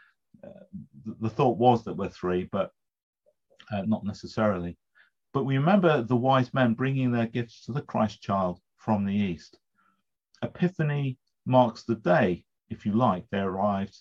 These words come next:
at their destination. A dangerous and arduous journey,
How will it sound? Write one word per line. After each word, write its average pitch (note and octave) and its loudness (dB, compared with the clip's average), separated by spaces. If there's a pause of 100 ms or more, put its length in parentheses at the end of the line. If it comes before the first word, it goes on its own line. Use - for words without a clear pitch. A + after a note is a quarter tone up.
(200)
at G#2+ -6
their G#2 -4
destination. G2+ -8 (1080)
A B2+ 0
dangerous E3+ 4 (120)
and B2+ 2
arduous B2+ 0
journey, A2 0